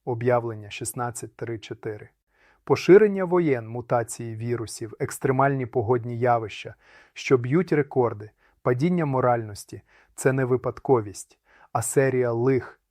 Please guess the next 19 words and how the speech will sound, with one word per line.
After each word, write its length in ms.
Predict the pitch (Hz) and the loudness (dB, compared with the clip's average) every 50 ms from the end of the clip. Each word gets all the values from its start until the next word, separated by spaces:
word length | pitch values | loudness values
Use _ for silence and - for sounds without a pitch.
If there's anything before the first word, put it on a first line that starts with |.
| _ _ - | _ _ -6
які 300 | 120 120 117 - 143 127 | -4 -4 -4 -2 -4 -2
відбуваються 720 | 127 123 120 120 123 123 131 131 127 123 120 - - 131 - | -2 -4 -4 -4 0 2 2 2 2 0 -2 -4 -6 -6 -4
одночасно 760 | - 135 117 120 123 117 - - 139 127 123 - - 131 117 | -6 -6 -6 -6 -8 -10 -4 0 0 0 0 0 -6 -12 -10
по 120 | - - 117 | -8 -8 -10
всьому 380 | - - - 123 110 107 107 | -10 -8 -10 -10 -10 -10 -12
світу 520 | 107 - - 127 135 156 151 - 156 160 - | -16 -14 -10 -8 -8 -6 -6 -6 -8 -8 -6
і 100 | 156 127 | -8 -10
постійно 640 | - - - 107 - - - - 131 127 131 127 117 | -8 -8 -8 -8 -8 -10 -8 -8 -6 -6 -6 -8 -8
прискорюються. 960 | - 123 120 - - - - 123 117 110 107 101 98 101 - - - - _ _ _ _ _ _ _ _ _ - | -8 -10 -10 -10 -10 -6 -4 -2 -2 -2 -4 -8 -12 -14 -18 -20 -20 -20 _ _ _ _ _ _ _ _ _ -6
До 140 | 120 120 113 | -4 -4 0
того 320 | - - 147 147 127 117 | 4 6 6 6 6 4
ж, 160 | 107 - - | -2 -6 -8
це 200 | - - 127 113 | -6 -4 -4 -4
почервоніння 840 | 113 - - 127 113 - - 131 123 117 123 127 135 135 131 123 120 117 | -4 -4 -2 -2 -2 0 -2 -2 0 -2 -2 -4 -4 -6 -6 -6 -6 -6
води, 420 | 113 120 113 110 135 147 147 131 | -4 -6 -4 -2 0 0 0 0
вони 280 | 104 113 113 123 131 135 | -2 -4 -6 -6 -6 -4
наче 380 | 131 131 127 120 - - 113 | -4 -4 -4 -4 -6 -8 -8
звук 420 | 101 104 110 107 135 151 151 - 143 | -6 -6 -4 0 2 2 2 2 2
рогу. 420 | 131 127 120 107 98 110 107 | 2 2 2 0 -2 -6 -10